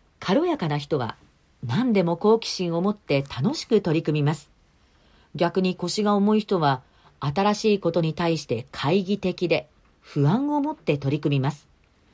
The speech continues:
素直に動く人は返事も明るく、「はい」と言い、軽やかにすぐに動きますが、素直に動けない人は返事もなかなか返せず、仕方なく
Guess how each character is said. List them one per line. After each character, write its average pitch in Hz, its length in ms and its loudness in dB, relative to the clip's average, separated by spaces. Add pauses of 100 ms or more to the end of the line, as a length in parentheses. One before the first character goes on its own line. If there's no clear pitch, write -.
(420)
素 - 180 -12
直 330 220 4
に 156 160 4
動 196 100 2
く 156 160 -2
人 160 200 -2
は 127 200 -2 (460)
返 190 240 4
事 185 160 0
も 123 340 -2
明 226 80 4
る 269 120 0
く、 - 160 -2 (260)
「は 302 220 6
い」 381 160 2 (720)
と 349 80 0
言 277 100 4
い、 135 340 0 (640)
軽 277 240 6
や 247 100 4
か 226 100 0
に 208 120 4
す 349 220 2
ぐ 339 100 4
に 175 180 4
動 151 120 2
き - 100 -6
ま 196 100 0
す 180 140 -6
が、 131 140 -4 (580)
素 - 220 -6
直 160 180 2
に 117 180 -2
動 170 120 0
け 226 100 0
な 202 140 2
い 175 80 -2
人 - 200 -2
は 165 200 2 (420)
返 240 300 0
事 233 120 0
も 202 160 2
な 196 140 4
か 247 140 -2
な 247 140 -2
か - 140 0
返 262 240 0
せ 247 200 0
ず、 165 180 -4 (320)
仕 - 220 -12
方 113 260 -8
な 160 200 -4
く 226 360 2